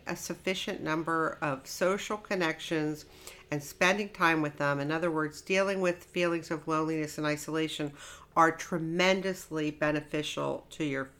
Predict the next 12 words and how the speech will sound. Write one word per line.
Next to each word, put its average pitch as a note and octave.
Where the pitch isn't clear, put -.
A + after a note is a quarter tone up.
physical C#3+
health. -
Of -
course, D3+
it's -
beneficial C#3
to C#3
your C3
mental C3+
and C3
emotional C#3+
health. C3+